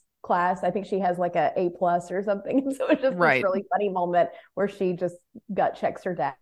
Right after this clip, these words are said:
Speaker 1: <laughs>
Speaker 2: Yep. Yep.
Speaker 1: Yeah.
Speaker 2: Yeah. That line with the cocaine on Meemaw or whatever. Yeah. Like, picture. He's like, "Oh, yep.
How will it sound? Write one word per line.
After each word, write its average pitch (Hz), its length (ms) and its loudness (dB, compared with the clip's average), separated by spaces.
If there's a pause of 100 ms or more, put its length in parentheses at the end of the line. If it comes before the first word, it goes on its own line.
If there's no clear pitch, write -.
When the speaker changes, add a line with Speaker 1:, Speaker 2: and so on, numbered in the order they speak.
(200)
Speaker 1:
<laughs> - 140 -2 (320)
Speaker 2:
Yep. 156 300 2
Yep. - 0 - (300)
Speaker 1:
Yeah. 156 260 4 (240)
Speaker 2:
Yeah. 151 220 6
That 165 200 6
line 175 420 4
with 151 140 -2
the 170 100 0
cocaine 170 640 4
on 160 240 0 (160)
Meemaw 175 680 2
or 156 100 4
whatever. 165 180 4
Yeah. 151 300 6
Like, 180 280 0 (160)
picture. 175 360 0
He's 175 200 4
like, 151 200 2
"Oh, - 240 6 (180)
yep. 240 260 2